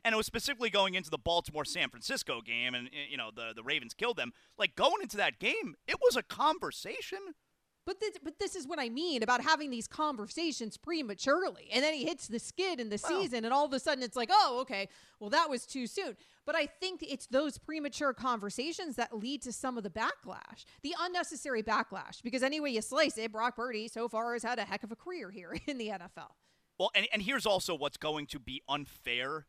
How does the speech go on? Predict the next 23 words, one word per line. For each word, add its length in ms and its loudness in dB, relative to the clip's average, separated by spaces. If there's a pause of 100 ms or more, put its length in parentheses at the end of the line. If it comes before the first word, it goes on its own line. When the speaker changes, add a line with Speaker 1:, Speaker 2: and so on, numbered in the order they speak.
(120)
Speaker 1:
to 80 0
Brock 340 -2
Purdy 460 -4 (280)
if 300 0
slash 420 -10
when 360 -10 (260)
the 80 -12
Chiefs 320 -4
win 160 -6
the 60 -12
Super 260 -10
Bowl 120 -2
next 240 -6
week. 200 -8 (600)
Brock 340 6
Purdy 500 2 (280)
is 140 0
gonna 160 0
lose 360 -2
the 100 0
game 340 0
next 300 -4
week, 380 -8